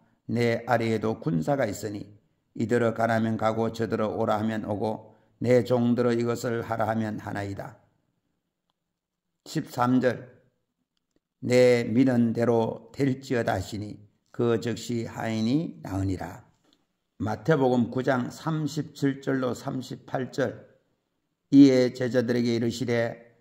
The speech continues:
추수할 것은 많되 일꾼이 적으니, 그러므로 추수하는 주인에게 청하여 추수할 일꾼들을 보내주소서 하라 하시니라.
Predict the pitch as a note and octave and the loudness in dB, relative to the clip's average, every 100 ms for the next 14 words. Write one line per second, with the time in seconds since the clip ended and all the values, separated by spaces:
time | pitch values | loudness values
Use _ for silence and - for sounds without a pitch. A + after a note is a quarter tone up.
0 | _ _ - B2 D3 C3+ C3+ B2+ B2+ B2 | _ _ -8 -2 2 2 2 -2 0 2
1 | A#2+ A#2+ A2+ B2 A2+ D#2+ C#3 C#3+ - D#3 | 2 0 0 -2 -2 0 0 0 0 4
2 | D3+ A2+ A2 G#2 G#2 G2+ - _ _ _ | 4 2 -4 -4 -8 -12 -18 _ _ _
3 | - B2+ A#2+ A#2+ B2 A#2+ - A2+ B2 B2 | -2 2 4 4 2 0 -6 -2 0 2
4 | A#2 A#2 B2 A#2 A#2 A#2 A#2 A#2+ A#2 A#2 | 0 -2 -2 -2 -2 -4 -6 -4 0 2
5 | A#2 A2+ - - _ _ _ - B2 C#3+ | 2 2 -2 -16 _ _ _ -8 -4 2
6 | B2+ B2 B2+ B2+ B2 A#2+ A#2+ A#2+ B2 A2+ | 2 2 -2 -2 -2 0 0 2 2 2
7 | A2+ A2+ A2 D3 D#3 D3 D3 C3 C3 B2+ | 0 -2 0 0 0 -4 -6 -6 -4 -6
8 | - C3 A#2 B2 C#3 E3+ - - G2 A#2 | -4 -2 0 2 2 0 -6 -12 -8 -8
9 | G#2 G2+ - | -8 -10 -14